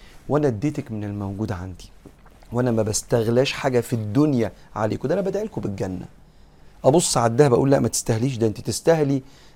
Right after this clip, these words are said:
ذهب الدنيا والاخرة". انت متخيل ثقتها في نفسها لما، آه، هي، آه، تاخد ملء كف النبي حلي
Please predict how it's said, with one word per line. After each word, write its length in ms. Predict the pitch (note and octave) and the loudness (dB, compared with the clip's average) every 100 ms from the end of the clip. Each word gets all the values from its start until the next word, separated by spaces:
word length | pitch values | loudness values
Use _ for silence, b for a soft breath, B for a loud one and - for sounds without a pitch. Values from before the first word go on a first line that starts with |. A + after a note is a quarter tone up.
| B | B
ذهب 320 | B2+ D3+ B2 | 2 4 2
الدنيا 420 | A2+ G#2 C#3+ C#3+ G#2+ | 0 2 2 2 0
والاخرة". 440 | G#2+ - A2+ F#2+ - B B | -2 -4 -8 -10 -14 B B
انت 120 | C3 | -4
متخيل 640 | B2+ C3 - G3+ A#3+ E3 | -2 -2 -4 -4 -4 -6
ثقتها 600 | G#2 - - C#3 D3 - | -8 -14 -10 -8 -8 -10
في 140 | - - | -12 -12
نفسها 420 | - - A2 G2 - _ - B B B B A#2+ | -10 -8 -8 -12 -16 _ -20 B B B B 0
لما، 400 | A#2+ A2 A2 G#2+ | 0 2 0 -2
آه، 600 | - - - - A2+ A2 | -6 -20 -20 -6 -6 -4
هي، 460 | B2 A#2 A2 - - | -4 -2 -2 -4 -6
آه، 100 | G#2+ - - - | -8 -8 -12 -4
تاخد 400 | E3 C3+ A2 - - A#2+ | -2 -2 -4 -6 -8 -2
ملء 400 | B2+ D#3+ F3 - - B2+ | 2 2 2 -2 -6 -2
كف 440 | D#3 D3 - - C3 | -2 -2 -6 -6 -4
النبي 400 | A2+ A#2+ C3 B2 | -2 0 -2 -2
حلي 400 | - A2 B2 | -4 -2 -2